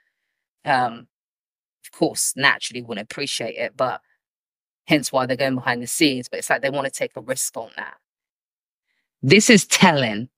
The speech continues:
though. I'm curious to see how this plays out, especially with this intention of just making things right for you guys. That shadow card is telling. This not wanting to face reality or the fact or, or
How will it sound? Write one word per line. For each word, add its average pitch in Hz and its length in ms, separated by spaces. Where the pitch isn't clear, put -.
though. 131 140
I'm 123 440
curious 185 280
to 175 60
see 170 140
how 160 120
this 127 180
plays 135 320
out, 117 180
especially 165 280
with 147 100
this - 180
intention 131 520
of 123 180
just 180 160
making 160 320
things 127 320
right 131 360
for - 120
you 135 120
guys. 117 420
That - 200
shadow - 300
card 147 280
is 131 120
telling. 131 420
This - 160
not 156 340
wanting 160 500
to 156 100
face - 420
reality 131 720
or 131 140
the 127 100
fact - 340
or, 139 140
or 120 280